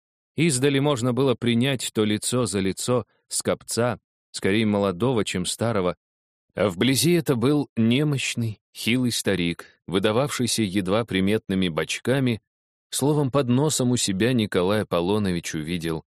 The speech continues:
отца. Аполлон Аполлонович, перебирая кольца цепочки с плохо скрытым испугом, вперился глазами в атласное, неожиданно на него набежавшее домино. В этих синих глазах промелькнуло нечто вроде догадки.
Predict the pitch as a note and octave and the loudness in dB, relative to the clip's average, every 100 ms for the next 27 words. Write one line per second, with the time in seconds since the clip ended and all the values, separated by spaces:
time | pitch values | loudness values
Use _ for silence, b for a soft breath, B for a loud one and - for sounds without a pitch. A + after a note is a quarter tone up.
0 | _ _ - D#2+ - - E2 C#2 _ _ | _ _ -8 -6 -4 -2 -2 -4 _ _
1 | _ _ _ _ _ _ - F#2+ G2+ A2+ | _ _ _ _ _ _ -6 0 2 2
2 | G#2+ G#2+ A2 A2+ G2+ F#2 - - - E2 | 2 2 2 2 0 -2 -4 -8 -8 -4
3 | E2+ F2+ G#2 G2+ - G#2 G#2+ - F#2 - | 0 2 2 2 0 -2 0 -2 -4 -4
4 | F2 G#2 G2+ - - E2 - - G2 G#2+ | -2 -2 -2 -6 -8 -8 -8 -4 -2 -2
5 | F2+ - - G2 G#2 F#2 F2+ - - G2 | -4 -4 -4 -4 -2 -2 -2 -4 -4 -4
6 | F#2+ F2+ - - G2 G2 G#2+ - F2 E2+ | -2 -4 -6 -2 -2 0 -2 -4 -4 -2
7 | F2 E2 F#2+ F2 E2 E2+ E2+ F#2 F2+ - | -2 0 -2 -2 -2 -4 -2 -2 -2 -2
8 | F2+ E2+ E2 D#2+ E2+ F2+ E2+ E2+ E2 E2 | -2 0 -2 -2 -2 -2 -2 -2 -2 -2
9 | D#2+ F2+ E2+ D#2 D#2+ F2+ F2+ - D#2+ E2 | -2 -2 -2 -4 -2 -2 -2 -4 -6 -4
10 | E2 E2 F2 E2 - _ _ _ _ - | -4 -2 -2 -4 -8 _ _ _ _ -10
11 | D#2+ G#2+ A#2+ A#2 - B2+ C3 G#2+ E2+ G2 | 0 0 2 -2 -2 0 2 0 0 0
12 | G2 F2+ A2 - G2 F#2+ G2+ F2+ F#2+ G#2 | 2 2 -2 -2 -2 0 0 -2 -2 0
13 | G2+ F#2+ G#2+ - - F2+ F#2 G2+ F2+ D#2+ | 0 0 -2 -4 -4 -2 -2 -2 -2 -2
14 | F2 E2 G#2 - - - | -2 0 -2 -2 -18 -20